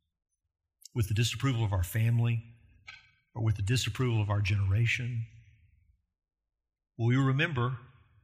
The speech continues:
the future day of illumination's coming?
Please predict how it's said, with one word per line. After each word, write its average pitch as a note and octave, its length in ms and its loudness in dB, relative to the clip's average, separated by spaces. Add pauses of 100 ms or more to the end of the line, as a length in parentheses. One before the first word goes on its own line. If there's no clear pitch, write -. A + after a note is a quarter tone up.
(1160)
the G2+ 80 -10
future C#3 360 -2
day C#3+ 120 0
of C3 80 0
illumination's B2+ 640 0
coming? A2 320 -4